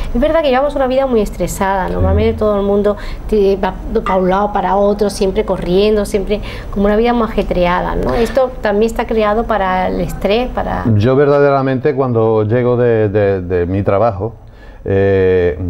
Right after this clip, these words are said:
Speaker 2: pues muchas veces vengo en tensión y sobre todo cuando hago un viaje largo, cuando hago cuatrocientos, trescientos, quinientos kilómetros,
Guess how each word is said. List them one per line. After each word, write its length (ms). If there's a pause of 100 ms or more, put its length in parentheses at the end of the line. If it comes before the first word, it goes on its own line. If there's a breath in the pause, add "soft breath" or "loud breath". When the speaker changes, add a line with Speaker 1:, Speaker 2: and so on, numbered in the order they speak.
(200)
Speaker 2:
pues 160
muchas 220
veces 180
vengo 220
en 100
tensión 500
y 40
sobre 240
todo 100
cuando 180
hago 140
un 140
viaje 280
largo, 480
cuando 380
hago 220
cuatrocientos, 640
trescientos, 440
quinientos 380
kilómetros, 480